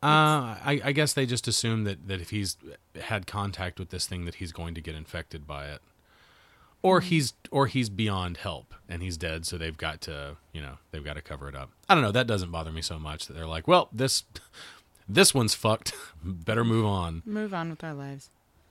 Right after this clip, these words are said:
Speaker 1: So all of the, all of the really exotic locations that they do for this great, you know, grand
Speaker 2: Exotic
Speaker 1: m-, movie
Speaker 2: locations.
Speaker 1: on a, on a huge scale is actually all just Los Angeles. This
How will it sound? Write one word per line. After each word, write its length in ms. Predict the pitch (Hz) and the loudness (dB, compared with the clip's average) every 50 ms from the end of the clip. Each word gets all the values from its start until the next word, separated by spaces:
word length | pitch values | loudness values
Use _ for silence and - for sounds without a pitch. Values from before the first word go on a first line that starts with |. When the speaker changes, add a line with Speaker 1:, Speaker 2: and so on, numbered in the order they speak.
| _ _ _ _ _ _ _ _ _ - - - - - - - | _ _ _ _ _ _ _ _ _ -20 -20 -18 -18 -18 -8 0
Speaker 1:
So 120 | - 131 139 | 4 4 4
all 260 | - 147 151 160 170 | 6 8 8 8 6
of 120 | 156 135 | 6 6
the, 360 | 135 127 120 110 101 92 - - - | 6 6 4 4 2 -2 -6 -2 2
all 140 | 127 135 | 4 4
of 80 | 135 117 | 4 4
the 80 | 123 113 | 2 2
really 260 | 113 113 113 113 101 | 2 2 2 0 0
exotic 500 | 95 85 - 98 90 95 95 90 - - | -2 -4 -2 -2 -2 0 -2 -2 -4 -2
locations 760 | 92 87 - - 92 92 92 - - 85 82 82 82 80 - | -4 -2 -2 -4 -4 -2 -2 -2 -2 -4 -6 -6 -6 -6 -6
that 140 | - 87 80 | -6 -6 -8
they 100 | 87 85 | -8 -8
do 200 | 78 - 87 90 | -8 -8 -8 -8
for 120 | - - 90 | -8 -8 -8
this 260 | 80 80 - - - - 87 87 | -6 -4 -6 -6 -6 -12 -14 -12
great, 480 | - 87 87 87 85 69 - - - - - | -10 -8 -8 -8 -8 -10 -12 -12 -14 -14 -12
you 100 | 85 80 | -12 -10
know, 260 | 80 78 73 78 82 80 87 - - 82 90 87 | -10 -10 -12 -12 -14 -16 -20 -20 -20 -16 -14 -12
grand 500 | - 85 87 87 92 95 92 92 90 90 85 82 85 | -10 -6 -4 -2 -2 -2 -2 -2 -2 -4 -6 -6 -8
Speaker 2:
Exotic 140 | 87 - 87 87 95 | -8 -8 -10 -8 -6
Speaker 1:
m-, 60 | 95 | -4
movie 320 | 90 95 92 82 90 85 82 | -4 -4 -4 -4 -4 -4 -4
Speaker 2:
locations. 180 | 80 82 80 | -6 -6 -6
Speaker 1:
on 0 | 78 78 78 | -6 -8 -8
a, 60 | - _ _ - - - _ - | -10 _ _ -20 -20 -20 _ -10
on 100 | 87 87 | -8 -6
a 40 | 87 | -6
huge 380 | - - 101 95 95 87 - - | -6 -4 -2 -2 -2 0 -2 -2
scale 360 | - - 98 92 90 90 92 | -2 -2 -2 -2 -2 -2 -2
is 80 | 92 | -2
actually 320 | 107 104 104 - - 98 92 | -2 -2 -2 -2 -4 -4 -4
all 220 | 87 85 82 82 | -4 -4 -6 -6
just 200 | 82 80 - - | -8 -8 -8 -8
Los 220 | - 76 73 - - | -8 -10 -10 -10 -12
Angeles. 480 | 73 76 73 71 71 73 - - - _ _ _ _ _ _ _ _ _ _ _ _ _ _ _ _ _ | -12 -12 -12 -12 -12 -12 -12 -12 -14 _ _ _ _ _ _ _ _ _ _ _ _ _ _ _ _ _
This 280 | - - - - - | -6 -4 -4 -4 -6